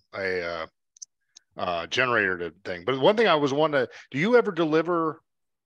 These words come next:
Do you d-, find yourself delivering D C to your house also to, like, power L E D lights and things like that, because you don't necessarily have to,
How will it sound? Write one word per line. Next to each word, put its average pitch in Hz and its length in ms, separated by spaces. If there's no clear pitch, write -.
Do 117 80
you 180 140
d-, 170 140
find 170 220
yourself 156 300
delivering 139 720
D 135 220
C 151 260
to 175 80
your 165 180
house 156 300
also 196 600
to, 127 500
like, 123 260
power 127 520
L 135 140
E 131 60
D 135 160
lights 123 400
and 107 100
things 135 200
like 127 160
that, 139 180
because 117 300
you 117 60
don't 123 120
necessarily 117 360
have 120 180
to, 101 260